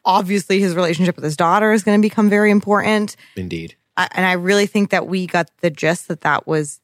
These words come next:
Speaker 1: the true story, is, like, it has to do with his past. Like, him and Dolores headed to the same place. And, um, I like that, that she's like, "Yeah, that's, that's it."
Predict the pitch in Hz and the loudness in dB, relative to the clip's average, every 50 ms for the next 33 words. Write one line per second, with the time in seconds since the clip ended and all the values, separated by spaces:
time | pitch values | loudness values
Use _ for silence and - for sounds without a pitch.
0 | _ _ - 143 - - - 131 - - - 147 151 151 - 220 240 214 160 147 | _ _ -14 -14 -12 -12 -12 -12 -12 -8 -4 -2 -2 0 0 0 2 0 0 0
1 | - - 151 147 - 151 143 147 151 139 - - - - - - - - - - | -2 -4 -4 -4 -6 -10 -12 -10 -10 -12 -12 -14 -18 -20 -16 -14 -10 -8 -6 -6
2 | - - 208 208 - - 254 247 262 285 349 - - - - - - _ _ - | -4 -4 -4 -4 -4 -2 0 0 0 0 -2 -4 -8 -12 -14 -14 -16 _ _ -20
3 | - - _ - - 190 - - - 202 190 185 180 175 180 175 175 170 156 _ | -20 -18 _ -6 -6 -6 -2 0 0 0 2 2 0 0 0 -2 -4 -6 -8 _
4 | _ _ _ _ _ _ - 202 180 165 160 165 175 180 170 - - 185 160 165 | _ _ _ _ _ _ -2 -2 0 0 0 0 0 0 0 -2 -2 -2 -2 -2
5 | 180 156 - - 165 160 - - 147 147 143 131 - - 175 196 240 285 302 - | -4 -6 -6 -8 -8 -6 -6 -6 -6 -6 -6 -6 -4 0 2 2 2 2 0 -2
6 | - - - - _ _ _ _ _ _ _ _ _ _ - 175 175 165 156 160 | -6 -10 -10 -12 _ _ _ _ _ _ _ _ _ _ -6 -4 -4 -4 -4 -4
7 | 160 160 156 156 151 160 165 160 156 156 170 185 175 _ - 185 185 185 180 - | -4 -4 -4 -4 -2 -2 -2 -2 -2 -2 -2 -2 -4 _ -2 -2 0 -2 -2 -4
8 | - _ _ _ _ _ _ _ _ - 185 175 - - 196 196 180 190 190 196 | -10 _ _ _ _ _ _ _ _ -8 -8 -6 -4 -2 -2 0 2 0 0 0
9 | 185 - _ _ _ _ _ _ _ _ _ _ _ _ _ _ - 170 208 240 | -2 -4 _ _ _ _ _ _ _ _ _ _ _ _ _ _ -8 -6 -6 -6
10 | 269 - _ _ _ _ _ _ _ _ _ _ _ - 170 175 180 _ _ _ | -6 -8 _ _ _ _ _ _ _ _ _ _ _ -14 -14 -14 -14 _ _ _
11 | _ _ _ _ - 180 190 190 - - 214 262 247 - | _ _ _ _ -6 -4 -4 -4 -2 -2 -2 -2 -4 -6